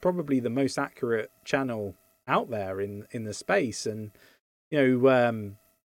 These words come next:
I'd like to think that people realise now that this is all coming from a really good place, and actually we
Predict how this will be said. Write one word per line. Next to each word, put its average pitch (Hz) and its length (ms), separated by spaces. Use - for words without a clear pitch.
I'd 143 140
like 208 180
to 151 100
think 143 200
that 117 80
people 117 340
realise 113 640
now 123 400
that 107 260
this 139 160
is 123 160
all 143 140
coming 139 260
from 117 160
a 107 80
really 127 280
good - 200
place, 135 380
and 104 320
actually 113 380
we 110 400